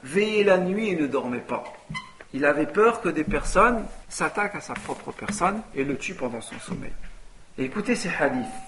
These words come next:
C'est des hadiths qu'on n'a pas l'habitude d'entendre. Mais le prophète sallallahu alayhi wa sallam a vécu ces situations à un moment ou à un autre pendant la première, la deuxième année lorsqu'il arrivait à Médine. Dans le sens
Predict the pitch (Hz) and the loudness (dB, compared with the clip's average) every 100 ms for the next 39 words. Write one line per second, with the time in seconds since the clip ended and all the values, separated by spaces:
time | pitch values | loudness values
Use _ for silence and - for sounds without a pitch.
0 | - - 143 - 180 220 - 175 185 196 | -12 -6 -4 0 0 -2 -4 -2 -2 -2
1 | 208 185 175 - - - - 151 160 - | -2 -2 -4 -8 -12 -6 0 2 2 4
2 | 226 - - - - - 131 208 240 - | 4 4 -2 -8 -16 -10 2 6 6 6
3 | 165 208 202 - 214 208 185 190 - 247 | 6 6 2 2 4 6 6 4 0 -2
4 | - 190 - 190 - 196 180 247 220 160 | 0 -4 -4 -4 4 4 6 4 2 4
5 | 180 202 202 254 240 208 226 254 - - | 4 6 6 8 10 10 12 10 8 -2
6 | - - 175 - 214 175 - 202 240 208 | -6 6 8 12 10 10 8 10 12 12
7 | 165 160 175 180 165 190 247 - 170 147 | 10 8 6 6 6 6 4 2 2 2
8 | - 139 135 139 131 107 104 - - - | -2 2 4 2 0 -2 -4 -10 -16 0
9 | 139 156 - 277 262 - - | 2 4 8 10 8 4 -4